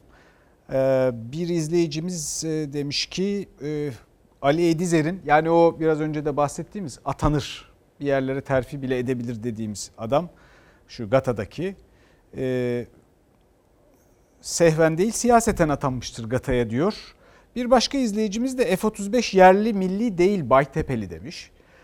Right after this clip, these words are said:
Efendim, e, F otuz beşin on iki milyar dolarlık parçalarını bu ülke üretiyor. Pek çok firma.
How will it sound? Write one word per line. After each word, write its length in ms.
Efendim, 380
e, 400
F 120
otuz 280
beşin 420
on 140
iki 220
milyar 400
dolarlık 440
parçalarını 600
bu 100
ülke 260
üretiyor. 480
Pek 180
çok 160
firma. 360